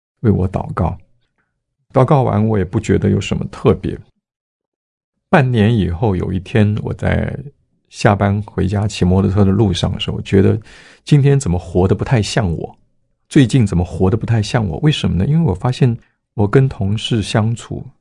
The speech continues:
表达我的意见的时候，比较不会那么情绪化。当同事在反对我的意见或不同意我的意见的时候，我也不会觉得愤怒，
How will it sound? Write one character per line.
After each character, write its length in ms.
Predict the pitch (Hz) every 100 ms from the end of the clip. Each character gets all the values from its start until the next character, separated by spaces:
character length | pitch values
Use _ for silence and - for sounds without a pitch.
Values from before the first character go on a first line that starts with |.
| _ _
表 180 | - 95
达 180 | 90 98
我 140 | 107
的 80 | 92
意 220 | - 127
见 200 | 101 117
的 80 | 95
时 140 | 98 90
候， 300 | 90 90 - _ _
比 140 | - 98
较 180 | 127 113 - -
不 80 |
会 160 | - 120
那 100 | 110
么 100 | 101
情 380 | 101 - 175 98
绪 220 | - 107
化。 340 | 90 107 80 - _ _ _ _ _ _ _ _
当 180 | - 156
同 240 | 131 117
事 220 | 131 - 123
在 180 | 127
反 240 | 113 107 95
对 140 | 135
我 140 | 110 92
的 80 |
意 120 | 113 107
见 200 | 110 98
或 100 | 113
不 140 | 143
同 200 | - 104
意 120 | 120
我 120 | 98
的 80 | 95
意 160 | - 101
见 140 | 101
的 80 | 101
时 80 | 104
候， 80 | 101
我 100 | 110
也 60 |
不 140 | 87 107
会 100 | 107
觉 160 | 98
得 100 | 104
愤 460 | 98 - 131 101 104
怒， 180 | 107